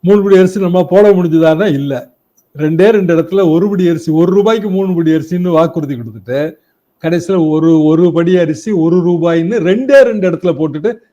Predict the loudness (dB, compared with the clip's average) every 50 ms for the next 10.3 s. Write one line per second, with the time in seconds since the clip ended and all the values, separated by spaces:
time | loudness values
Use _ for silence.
0 | _ _ -6 -4 -2 -2 -4 -4 -4 -4 -2 -2 -2 -2 -2 -2 -2 -2 -4 -6
1 | -8 -10 -16 _ _ _ _ _ _ -2 0 2 2 2 2 0 2 2 2 0
2 | -2 -8 _ _ _ _ _ _ _ _ _ _ _ _ _ _ _ _ -2 0
3 | 2 2 2 2 2 2 2 2 2 0 -2 -4 -6 -8 -14 _ _ _ _ _
4 | _ _ _ _ -4 0 2 2 2 2 2 0 0 -2 -2 0 0 2 2 0
5 | 0 -2 -4 -4 -2 -4 -4 -4 -4 -4 -4 -4 -6 -2 0 0 0 0 0 -2
6 | -4 -4 -4 -6 -4 -4 -2 0 0 0 0 0 -2 -6 -12 _ _ _ _ _
7 | _ _ _ _ _ _ -4 0 0 0 2 0 -2 -2 -2 -4 -6 -6 -6 -8
8 | -16 _ _ _ _ _ _ -6 -4 -4 -4 -4 -6 -8 -10 -6 -4 -2 -2 -2
9 | 0 0 0 0 0 0 0 2 2 0 0 0 -2 -2 -2 -2 -2 -2 -2 -2
10 | -4 -4 -6 -8 -10